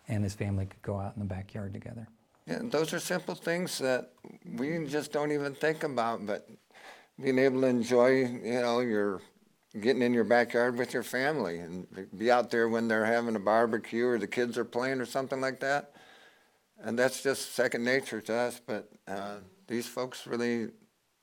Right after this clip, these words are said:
Speaker 2: really need that help, and we're able to provide it, but only with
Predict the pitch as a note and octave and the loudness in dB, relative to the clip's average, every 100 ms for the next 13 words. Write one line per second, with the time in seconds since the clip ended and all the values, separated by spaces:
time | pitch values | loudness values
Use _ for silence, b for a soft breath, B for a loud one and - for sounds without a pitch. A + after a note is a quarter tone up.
0 | - A2 B2 A#2+ A#2 A#2+ G#2+ G2+ G#2 A2 | -8 -2 2 2 2 2 2 2 0 0
1 | A2+ A2+ - G2 F#2+ - G#2+ B2+ B2 A#2 | -2 -4 -8 -8 -6 -2 2 4 4 2
2 | A2 - - G2+ G#2+ C3 C3 F2 G2 G#2+ | -2 -4 -8 -2 2 2 2 -2 -2 0
3 | A2+ A2+ G#2+ G#2+ - | 2 2 2 0 -4